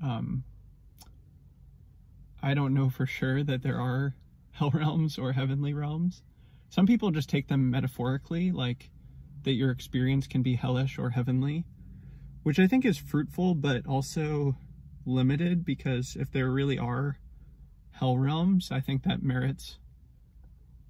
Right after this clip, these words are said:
deep reflection about how you should act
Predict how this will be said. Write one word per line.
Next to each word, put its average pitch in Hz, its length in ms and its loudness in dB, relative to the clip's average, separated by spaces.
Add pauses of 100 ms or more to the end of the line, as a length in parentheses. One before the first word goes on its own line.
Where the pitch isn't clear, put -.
(600)
deep 131 300 2
reflection 135 640 -2
about 127 220 -2
how 127 140 -2
you 127 160 0
should 127 180 -4
act 147 420 -4